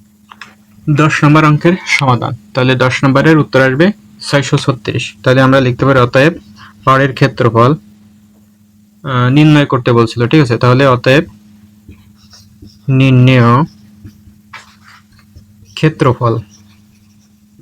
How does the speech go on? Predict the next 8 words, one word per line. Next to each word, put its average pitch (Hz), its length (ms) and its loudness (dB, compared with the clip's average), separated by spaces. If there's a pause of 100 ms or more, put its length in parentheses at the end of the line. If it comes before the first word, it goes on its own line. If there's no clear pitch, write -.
(600)
ক্ষেত্রফল 127 1080 -2 (520)
ছয়শত 127 560 -4 (1120)
ছত্রিশ 139 800 -4 (460)
বর্গ 127 280 2 (120)
মিটার, 117 300 -4 (3750)
ঠিক 156 100 -4
আছে? 147 220 -10 (760)
তাহলে 139 280 0